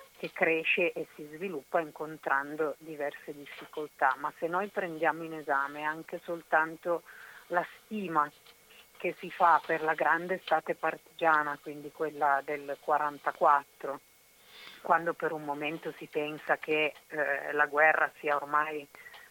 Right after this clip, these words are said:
agli sgoccioli, quando la stagione è buona, quindi quando c'è tutta una serie di ragioni che incrementano la, le adesioni e, e gli ingressi in banda,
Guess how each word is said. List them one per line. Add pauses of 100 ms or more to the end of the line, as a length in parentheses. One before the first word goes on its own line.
agli
sgoccioli,
quando
la
stagione
è
buona,
quindi
quando
c'è (300)
tutta
una
serie
di
ragioni
che
incrementano (560)
la,
le
adesioni
e,
e
gli
ingressi
in
banda,